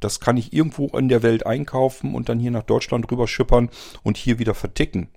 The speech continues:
Das heißt, ich habe hier einen Weltmarkt. Beim Gas haben wir ja schön dafür gesorgt, dass die Russen uns mit Gas belieferten und sonst niemand.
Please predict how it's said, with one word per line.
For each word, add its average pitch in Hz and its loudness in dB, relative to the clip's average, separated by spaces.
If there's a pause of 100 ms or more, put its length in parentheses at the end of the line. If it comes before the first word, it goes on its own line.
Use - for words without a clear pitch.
Das - -6
heißt, 101 0
ich - -10
habe - -6
hier 104 0
einen 98 0
Weltmarkt. 101 0 (380)
Beim 101 2
Gas - 4 (140)
haben 135 -6
wir 120 2
ja - 2
schön 147 2
dafür 127 0
gesorgt, 98 4 (380)
dass - 2
die 110 -2
Russen 151 2
uns 170 -4
mit 151 -2
Gas 139 0
belieferten 139 0
und 110 -2
sonst 98 0
niemand. 190 4